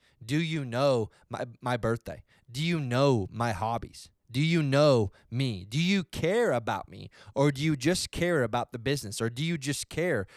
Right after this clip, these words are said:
about how things are going for you? Do you care about me? 'Cause I think if we're in an environment where we're cared for, where we're taken care of, that's an environment that a lot of us, we wanna be in.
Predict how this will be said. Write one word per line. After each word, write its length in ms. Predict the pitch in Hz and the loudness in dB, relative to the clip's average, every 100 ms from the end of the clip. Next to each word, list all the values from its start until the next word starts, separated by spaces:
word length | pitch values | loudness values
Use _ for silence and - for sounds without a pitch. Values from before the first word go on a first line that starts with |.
| - | -14
about 300 | - 131 135 - _ | -2 0 0 -4 _
how 200 | 127 143 | 0 0
things 340 | - 139 123 | 0 -2 0
are 80 | 120 | -2
going 360 | 120 135 135 | 0 -2 -2
for 220 | 127 - 113 | -6 -6 -6
you? 220 | 127 135 | -4 -4
Do 260 | 113 143 | 0 0
you 280 | 190 196 208 - | 0 -2 -4 -4
care 460 | - 151 160 143 - | -6 -4 -2 -2 -4
about 360 | 104 107 98 - | -8 -8 -8 -10
me? 180 | 87 - _ _ _ _ _ _ _ _ - - | -18 -20 _ _ _ _ _ _ _ _ -20 -2
'Cause 140 | 175 | 2
I 40 | 190 | 2
think 280 | 208 247 | 2 -2
if 120 | 226 170 | -2 0
we're 180 | 180 | -2
in 100 | 214 | 0
an 100 | 214 | -2
environment 680 | 185 160 117 131 143 143 120 | -2 -2 0 0 0 -2 -2
where 160 | 120 127 | 0 2
we're 260 | 120 113 - | 2 -2 -6
cared 340 | - 139 175 | -6 -2 -2
for, 340 | 160 - 110 110 | -4 -6 -4 -2
where 200 | 120 120 | -2 -2
we're 120 | 113 | -2
taken 440 | 110 143 143 135 110 | -4 -6 -6 -8 -8
care 280 | 135 151 | -4 -2
of, 320 | 123 101 - - _ _ _ _ _ _ - | 0 -2 -6 -14 _ _ _ _ _ _ -6
that's 260 | 151 277 | -4 -2
an 120 | 330 | -2
environment 600 | 302 180 135 156 214 180 151 | -2 -2 0 0 0 0 0
that 100 | 147 | 0
a 60 | |
lot 340 | 127 123 147 190 | 2 2 4 2
of 100 | 143 | 2
us, 180 | 131 | 0
we 100 | - | -2
wanna 260 | 127 139 135 | -4 -2 -4
be 180 | 117 | -6
in. 80 | 120 | -10